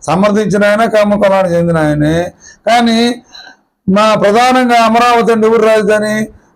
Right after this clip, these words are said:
కమ్మ వాళ్ళు ఎక్కువ ఉంటారు కాబట్టి కమ్మ రాజధాని అనుకుంటాం. వాళ్ళు ఉండేదాన్ని పల్లెటూరులో గ్రామాలన్నీ. ఒక మాజీ మహిళ చేత ఖమ్మంపాటి శిరీష అనే ఆమె చేత కంప్లైంట్ ఇచ్చాల్సిన అవసరం ఏముంది? ఏ కమ్మ కులానికి చెందిన మహిళల చేత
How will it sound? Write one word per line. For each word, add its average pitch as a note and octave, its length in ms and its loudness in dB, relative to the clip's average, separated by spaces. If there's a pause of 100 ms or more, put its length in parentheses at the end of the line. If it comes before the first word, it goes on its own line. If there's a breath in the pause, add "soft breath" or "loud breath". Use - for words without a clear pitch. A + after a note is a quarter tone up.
(200 soft breath)
కమ్మ A#3+ 160 2
వాళ్ళు A#3+ 220 2
ఎక్కువ A#3 220 0
ఉంటారు A3+ 260 2
కాబట్టి A#3 200 0
కమ్మ A3 220 -2
రాజధాని G3+ 420 2
అనుకుంటాం. F3+ 380 0
వాళ్ళు F#3+ 180 0
ఉండేదాన్ని F#3+ 480 0
పల్లెటూరులో F#3 400 0
గ్రామాలన్నీ. E3 840 -2 (500 loud breath)
ఒక F#3 120 0
మాజీ A#3 300 2
మహిళ A#3 280 0
చేత G#3 640 0 (420 soft breath)
ఖమ్మంపాటి A3+ 440 0
శిరీష G#3 340 -2
అనే G#3+ 180 0
ఆమె G#3+ 120 0 (120)
చేత G3+ 120 0
కంప్లైంట్ G3+ 400 0
ఇచ్చాల్సిన F#3 400 -2
అవసరం F#3+ 320 2
ఏముంది? F#3+ 360 0 (460 loud breath)
ఏ G#3 80 0
కమ్మ G3+ 240 -2
కులానికి G#3+ 380 0
చెందిన G#3 160 -2
మహిళల G3+ 260 0
చేత F#3+ 340 0